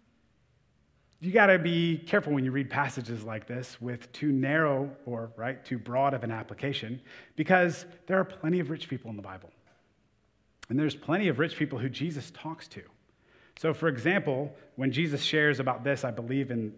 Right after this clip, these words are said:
the Gospel of Luke, the same story, it's connected with the passage with Nicodemus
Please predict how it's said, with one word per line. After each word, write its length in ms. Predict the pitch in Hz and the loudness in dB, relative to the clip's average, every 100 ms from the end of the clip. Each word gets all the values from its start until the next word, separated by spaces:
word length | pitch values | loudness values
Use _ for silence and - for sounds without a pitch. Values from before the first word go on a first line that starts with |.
| - | -10
the 100 | 110 | -6
Gospel 320 | 127 - 120 | -4 -4 -10
of 140 | 104 | -2
Luke, 480 | 151 180 - - - | 4 4 2 -14 -12
the 80 | 123 | -12
same 280 | - 151 143 | -4 0 0
story, 480 | - 143 151 196 - - - - | -2 -2 0 -2 -4 -12 -20 -8
it's 160 | 151 - | -8 -4
connected 560 | - 170 202 170 139 | 2 4 4 2 0
with 520 | 127 135 - - - - | 0 0 -2 -12 -14 -10
the 100 | 123 | -2
passage 340 | 143 131 127 | -2 -2 -6
with 240 | 120 117 123 | -6 -6 -6
Nicodemus 760 | 120 117 165 160 - - - | -6 -2 0 0 -2 -12 -20